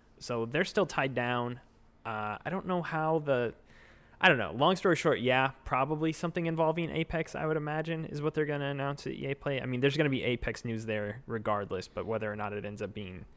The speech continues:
single player or not remains to be seen. Um, I think single player would make a lot of sense because I feel like they have been fleshing out that world more and more and more every season jump they do,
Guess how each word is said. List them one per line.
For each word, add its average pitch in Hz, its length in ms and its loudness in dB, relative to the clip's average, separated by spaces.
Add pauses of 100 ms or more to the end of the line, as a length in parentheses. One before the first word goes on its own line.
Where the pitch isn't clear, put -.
(640)
single 156 260 2
player 151 340 4
or 127 60 4
not 131 260 2
remains 131 320 -2
to 131 60 -8
be 131 100 0
seen. 135 460 -4 (120)
Um, 104 300 -4
I - 80 -6
think 170 180 -4
single 165 280 2
player 151 260 4
would 123 240 4
make 147 400 0
a 120 60 2
lot 127 240 4
of 120 100 0
sense - 480 -6
because - 320 -6
I 104 60 0
feel - 160 -4
like 196 160 0
they 170 120 6
have 131 220 -2
been 107 240 -4
fleshing 120 400 -2
out 123 160 -2
that 104 180 0
world 110 440 0 (320)
more 117 400 -2
and 117 100 -4
more 120 220 0
and 107 100 -4
more 113 440 -2 (120)
every 117 400 -4 (120)
season 123 500 -6
jump 135 240 0
they 143 160 4
do, 156 340 0